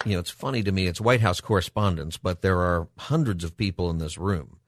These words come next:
So it's White House correspondents and anybody that, uh, gets the invitation who they want to invite. It's an awful lot of people. And, you know, it used to be something that even presidents enjoyed going to, even though it kind of made fun of them. Uh, and they would get up and, and make fun of themselves.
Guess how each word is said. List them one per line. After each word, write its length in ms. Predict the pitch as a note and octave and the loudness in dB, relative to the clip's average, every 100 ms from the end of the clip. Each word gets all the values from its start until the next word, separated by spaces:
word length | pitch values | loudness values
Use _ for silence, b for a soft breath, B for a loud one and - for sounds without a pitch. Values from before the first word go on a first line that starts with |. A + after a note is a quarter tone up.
| _ _ _ _ _ | _ _ _ _ _
So 260 | - F#2 | -2 0
it's 160 | F2 - | -2 -2
White 220 | G2 A2+ | 2 4
House 200 | G2+ F#2 | 4 2
correspondents 720 | - G#2+ F2+ - F#2+ F2+ E2+ | 0 0 0 0 0 0 -2
and 140 | F2 F2 | -2 -2
anybody 400 | F2+ E2+ E2+ E2 | -2 -2 -4 -4
that, 320 | D#2+ D#2+ - | -6 -6 -8
uh, 80 | D2+ | -8
gets 260 | E2 D#2+ | -8 -10
the 140 | - D#2+ | -10 -10
invitation 500 | D2+ D#2+ F#2 E2 D#2 | -10 -6 -6 -6 -6
who 100 | E2+ | -4
they 120 | E2 | -4
want 180 | E2+ D#2+ | -4 -4
to 60 | |
invite. 400 | D2 E2 E2+ - | -4 -2 -2 -4
It's 100 | D#2+ | -8
an 120 | E2+ F2 | -6 -4
awful 200 | E2 D#2+ | -4 -4
lot 160 | C#2+ | -6
of 80 | D2+ | -6
people. 300 | G2 - - b b b b b b _ | -6 -8 -16 b b b b b b _
And, 440 | C3 B2 C3 C3 | 4 6 6 4
you 80 | D3 | 0
know, 80 | E3 | -2
it 80 | - | 0
used 400 | E3 D4 - - | 2 2 0 -2
to 80 | C3+ | 0
be 540 | G2+ F2 F#2 A2+ A#2+ _ | 0 0 2 0 -2 _
something 540 | - C3+ A#2+ B2 A2+ | -6 -4 -2 0 0
that 280 | G#2+ G2+ G2 - | 0 0 0 -2
even 240 | A2 G2+ | -4 -2
presidents 520 | A#2+ A#2+ A2+ G2+ F#2+ | 2 4 4 2 0
enjoyed 460 | G2 F2+ G#2 G2 F#2 | 0 2 4 4 2
going 420 | G2+ A2+ G#2 F#2 | 4 4 4 2
to, 340 | - F2+ F2 A2 | -2 -4 0 0
even 240 | G#2+ G#2 | 2 2
though 120 | G2+ | 0
it 60 | F#2 | -2
kind 240 | - G2 | -2 -2
of 240 | F#2 E2+ F#2+ | -2 -4 -4
made 240 | G2 F2 | -4 -2
fun 220 | - G2+ | -2 -2
of 100 | F2 | -4
them. 320 | B1 C2 G#2 - _ b b b b b | -8 -6 -6 -6 _ b b b b b
Uh, 200 | E2+ F2 | -2 -2
and 180 | F2 G2 | 0 2
they 80 | A2+ | 2
would 120 | A2+ | 2
get 120 | G2+ | 2
up 140 | G2+ G2 | 2 0
and, 300 | F2 F2+ - | -2 -2 -6
and 240 | F2 E2+ | -6 -2
make 140 | F2+ G2+ | -2 -2
fun 160 | G#2+ | 0
of 80 | G2+ | 0
themselves. 720 | F2+ E2 - C2+ E2+ A#2 - | -2 -6 -6 -6 -6 -8 -10